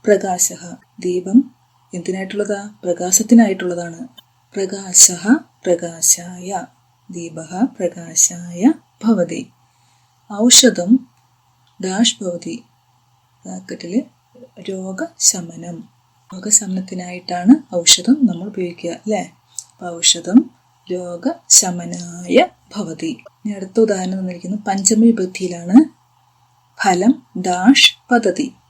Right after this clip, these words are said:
ബ്രാക്കറ്റില് വൃക്ഷഃ, ഫലം പഴം, ഡാഷ് പതതി വീഴുന്നു. പഴം വീഴുന്നത് എവിടെ നിന്നാ? വൃക്ഷഃ എന്ന് ബ്രാക്കറ്റിൽ തന്നിട്ടുണ്ട്. വൃക്ഷത്തിൽ നിന്ന് എന്ന് വരണം. അപ്പോൾ ഫലം വൃക്ഷാത്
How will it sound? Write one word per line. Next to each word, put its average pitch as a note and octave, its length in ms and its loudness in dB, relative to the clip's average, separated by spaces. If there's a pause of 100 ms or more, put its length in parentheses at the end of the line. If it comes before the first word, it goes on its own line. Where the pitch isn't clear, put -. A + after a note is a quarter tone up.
(360)
ബ്രാക്കറ്റില് F3+ 680 -6 (100)
വൃക്ഷഃ, F#3+ 440 -4 (480)
ഫലം F3 320 -10 (160)
പഴം, F3 260 -6 (680)
ഡാഷ് F3+ 420 -2
പതതി E3+ 360 -4 (120)
വീഴുന്നു. E3+ 500 -4 (1300)
പഴം F3+ 260 0 (140)
വീഴുന്നത് F#3+ 420 -2
എവിടെ G3 140 -2
നിന്നാ? G3+ 280 -8 (280)
വൃക്ഷഃ G3 500 -2
എന്ന് G#3 240 -4
ബ്രാക്കറ്റിൽ G3+ 440 -8
തന്നിട്ടുണ്ട്. F3+ 380 -8 (420)
വൃക്ഷത്തിൽ A#3 580 4
നിന്ന് E3+ 440 4 (220)
എന്ന് G#3 180 2
വരണം. E3 300 -4 (580)
അപ്പോൾ F3 280 0 (720)
ഫലം F3+ 360 2 (460)
വൃക്ഷാത് F3 880 0